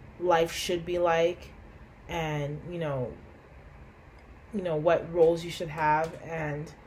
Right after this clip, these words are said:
sometimes you don't wanna deviate from that plan that is, you know, that quote unquote plan that is supposed to be lived by everyone. Yeah, like, the times that we realize that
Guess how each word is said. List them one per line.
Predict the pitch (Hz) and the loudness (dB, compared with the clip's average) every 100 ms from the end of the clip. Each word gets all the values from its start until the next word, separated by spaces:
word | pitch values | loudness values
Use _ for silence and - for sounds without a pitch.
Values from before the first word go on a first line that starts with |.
| - - - - - | -20 -20 -20 -20 -6
sometimes | - 214 214 214 196 | 2 2 4 0 2
you | 196 - 170 | -2 -2 0
don't | 185 175 | 2 4
wanna | 180 170 | 2 0
deviate | 156 165 160 165 170 170 - | -4 -4 -6 -2 0 0 -2
from | - 156 143 151 156 - - - - | -4 -4 -2 -4 -8 -16 -20 -16 -2
that | 165 151 - - | 4 4 2 -8
plan | - 185 160 160 156 156 | -8 -2 0 2 0 0
that | 147 143 139 - | 0 0 -2 -4
is, | 147 147 151 | -4 -4 -2
you | |
know, | 160 | 0
that | 147 - | 0 -2
quote | - 170 | 0 0
unquote | 156 - 156 143 - | 0 0 2 2 -2
plan | - 165 143 143 | -6 -2 0 0
that | 143 135 123 - - - - - - - | 0 0 -2 -8 -20 -20 -20 -20 -16 -8
is | 180 | -6
supposed | - 185 170 | 0 2 0
to | - | -4
be | 165 | -6
lived | 160 160 151 | 0 0 0
by | 147 | -4
everyone. | 135 139 151 165 190 214 - - - - - - - - - - - - - - - - - - - 190 | -2 -4 -2 -4 -4 -6 -10 -20 -20 -20 -20 -20 -18 -18 -20 -18 -18 -18 -20 -20 -20 -20 -20 -18 -8 2
Yeah, | 185 170 | 4 6
like, | 165 175 170 - | 4 4 2 -2
the | 202 | -6
times | - 240 254 240 | 2 4 4 4
that | 220 190 | 2 2
we | 180 | -2
realize | 180 185 185 170 165 - | 4 8 8 8 2 2
that | 165 151 147 | 2 2 -2